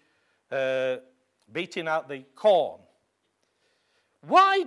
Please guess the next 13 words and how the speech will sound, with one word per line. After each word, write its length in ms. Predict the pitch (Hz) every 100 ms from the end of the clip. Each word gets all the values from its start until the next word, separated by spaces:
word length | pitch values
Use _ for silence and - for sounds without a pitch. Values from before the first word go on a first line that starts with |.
| -
did 340 | 214 220 127 135
the 100 | 143
Lord 460 | 156 160 160 135
visit 360 | 139 120 120 107
Gideon? 340 | 101 90 82 _ _ _ _ _ _ _ _ _ _ _ _ _ _ _ _ _ _
'Cause 140 | 285
Gideon 320 | - 330 240 180
looked 180 | -
as 80 | 160
though 120 | 156
he 100 | 139
was 120 | 135 123
afraid. 520 | - 139 160 220